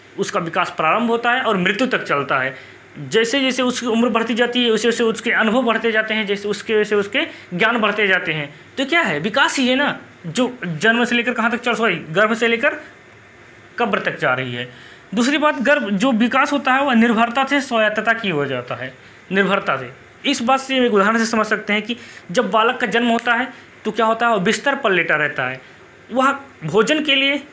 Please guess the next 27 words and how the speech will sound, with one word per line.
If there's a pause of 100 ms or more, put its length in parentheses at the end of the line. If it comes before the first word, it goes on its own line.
अर्थात
दूध
के
लिए (340)
दूसरे
पर
depend
रहता
है।
ना
तो
उसके
खुद
के
पहनने
के
लिए
कपड़े
हैं, (260)
ना
तो
खुद
से
भोजन
कर
सकता
है